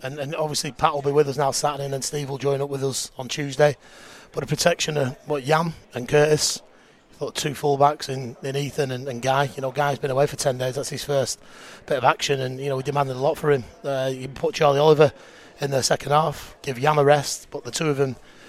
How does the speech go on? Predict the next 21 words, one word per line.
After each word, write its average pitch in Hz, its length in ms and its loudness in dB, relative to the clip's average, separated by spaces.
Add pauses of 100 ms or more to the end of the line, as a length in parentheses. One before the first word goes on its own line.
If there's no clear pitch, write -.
(180)
Curtis 143 460 2
and, 131 180 -4
uh, 131 340 -2 (400)
and 131 80 -10
Charlie, 139 280 0
were 135 60 0
brilliant. 139 340 0
But 143 180 -2
they're 143 80 -2
gonna 165 220 6
have 143 100 6
a 131 60 0
battle 175 240 4
on 180 60 -2
their 165 100 2
hands 147 160 0
'cause - 180 -10
the - 120 -12
three 156 200 0
of 143 60 0
them, 139 180 0